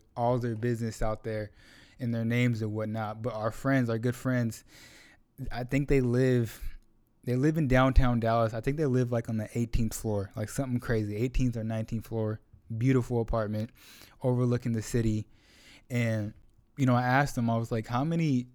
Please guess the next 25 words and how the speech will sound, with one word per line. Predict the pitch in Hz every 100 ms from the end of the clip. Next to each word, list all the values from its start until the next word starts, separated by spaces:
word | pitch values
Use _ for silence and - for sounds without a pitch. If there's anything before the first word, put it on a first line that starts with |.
| -
how | 127
many | 175 180
apartments | 120 - 131 131 107
did | 113
you | 113 113
look | 117 117
at | 107 101 _
before | 117 110 127 117
you | 113 120
found | - 123 117 113 104 107 _ _ -
the | 117
one, | 104 120 113 104
before | 110 - 120
you | 120 120
found | - 120 113 110
what | 107 110 117
you |
wanted?" | 107 113 107 95 _ _ _ _ _ _ _ _ _ _ -
His | 135 147
answer, | 139 131 123 123 117 110 _ _ _ _ _ -
their | 113 151 156
answer | 131 123 - 113 110
blew | - 113 123
me | 123 120
away. | 104 101 101